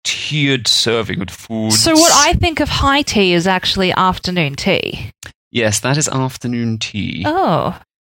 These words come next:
Speaker 1: To be enjoyed in, uh, a nice environment of sophistication.
Speaker 2: Yeah, with the cellist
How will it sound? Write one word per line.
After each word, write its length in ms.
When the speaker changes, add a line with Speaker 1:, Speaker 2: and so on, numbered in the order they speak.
Speaker 1:
To 60
be 100
enjoyed 580
in, 280
uh, 540
a 140
nice 480
environment 880
of 80
sophistication. 1400
Speaker 2:
Yeah, 720
with 120
the 340
cellist 580